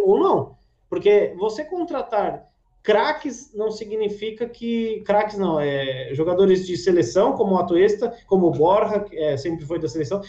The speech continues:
não significa que ele vai te trazer um retorno financeiro mesmo sendo jovem. Porque tá aí a prova. Daverson é muito, muito bem quisto na, no futebol espanhol. Ele tem mercado muito grande lá, dos clubes menores, sim, mas tem. O Borja,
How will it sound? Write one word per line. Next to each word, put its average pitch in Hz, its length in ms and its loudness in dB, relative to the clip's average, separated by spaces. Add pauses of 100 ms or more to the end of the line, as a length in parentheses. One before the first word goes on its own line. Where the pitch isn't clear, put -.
(120)
não 214 120 2
significa 233 440 -4
que 254 120 -10
ele 240 160 2
vai 226 240 2
te - 120 -10
trazer 208 240 2
um 214 60 4
retorno 208 380 2
financeiro 202 420 2
mesmo 196 260 2
sendo 226 260 -2
jovem. 220 420 2 (320)
Porque 190 260 4
tá 202 140 0
aí 220 180 4
a 302 140 2
prova. 233 420 -2 (180)
Daverson 254 540 2
é 269 60 0
muito, 262 560 2
muito 233 340 -2
bem 196 220 0
quisto 185 400 -4
na, 147 340 -4
no 139 140 -6
futebol 156 260 -2
espanhol. 143 680 -2 (300)
Ele 175 160 0
tem 240 160 0
mercado 302 440 0
muito 330 320 2
grande 269 340 0
lá, - 340 0 (300)
dos 147 300 -8
clubes 165 280 0
menores, 160 440 -2
sim, 240 320 -6 (160)
mas 143 180 -8
tem. 208 420 -2 (240)
O 170 80 0
Borja, 196 580 2